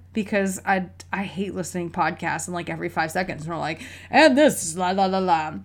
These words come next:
By the way, if you know anybody that works for Third Love or Thinks, I would love to have them support the podcast because I use both. But anyways, and so useful.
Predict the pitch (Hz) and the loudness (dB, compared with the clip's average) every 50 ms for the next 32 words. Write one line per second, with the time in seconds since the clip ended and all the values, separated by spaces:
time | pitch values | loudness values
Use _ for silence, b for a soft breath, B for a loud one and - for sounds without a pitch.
0 | - - - 190 214 220 254 277 285 214 180 175 160 151 156 160 - 185 - - | -16 -16 -4 2 2 4 4 4 2 2 2 2 2 2 0 -2 -4 -4 -6 -4
1 | 208 196 202 208 233 262 277 285 262 262 247 240 202 180 185 170 - - - - | -4 -2 -2 0 0 2 2 2 2 2 2 2 2 2 0 -2 -4 -8 -6 -4
2 | 190 175 175 - - 180 170 175 175 190 190 190 180 180 175 170 165 170 175 - | -4 -4 -4 -4 -2 0 2 2 2 0 0 0 2 4 4 4 4 2 0 -4
3 | - - 180 180 175 - - - 180 165 147 127 123 107 - - - - 185 185 | -6 -4 -4 -4 -4 -6 -8 -8 -6 -6 -6 -8 -10 -10 -10 -10 -8 -6 -4 -4
4 | 170 180 175 175 180 165 180 - 196 180 165 165 165 - 185 160 156 - - 185 | -4 -4 -2 -2 -2 -2 -2 -2 -2 -2 -2 -4 -6 -6 -6 -6 -6 -8 -8 -10
5 | 185 - 190 190 190 190 196 190 208 208 208 208 208 - 226 226 214 196 202 208 | -6 -4 -2 -2 -2 -2 -4 -2 -2 0 -2 -2 -2 -2 0 2 2 2 2 0
6 | 202 - - - - 196 190 190 - - - - - 196 190 - 180 - - 185 | -2 -6 -12 -10 -8 -8 -6 -6 -6 -8 -8 -10 -10 -12 -10 -8 -8 -8 -8 -10
7 | - - b b b b b b b b - 240 226 208 190 185 180 185 - 64 | -12 -18 b b b b b b b b -2 -2 0 0 0 -2 -4 -6 -6 -8
8 | - 190 - b b b b b b b - - - - - - - - - - | -8 -10 -12 b b b b b b b -20 -20 -20 -20 -20 -20 -20 -20 -20 -20
9 | - - - - 226 208 214 202 - 240 254 262 247 233 233 233 - - 156 147 | -20 -20 -8 -4 -2 -2 -2 0 2 2 2 4 2 2 0 0 -2 -4 -2 -2
10 | 151 156 170 196 190 | -2 -2 -4 -8 -10